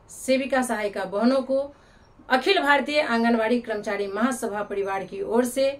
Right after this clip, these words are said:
हरितालिका तीज व्रत की ढेर सारी शुभकामनाएं एवं बधाइयां देती हूँ। जय श्री राधे राधे,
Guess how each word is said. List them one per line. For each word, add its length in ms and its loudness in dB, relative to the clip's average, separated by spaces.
हरितालिका 680 4
तीज 380 0
व्रत 260 -2
की 200 -2
ढेर 300 4
सारी 300 -2
शुभकामनाएं 760 -8
एवं 280 -10
बधाइयां 420 -8
देती 260 -16
हूँ। 200 -14
जय 260 4
श्री 280 -8
राधे 240 -8
राधे, 320 -14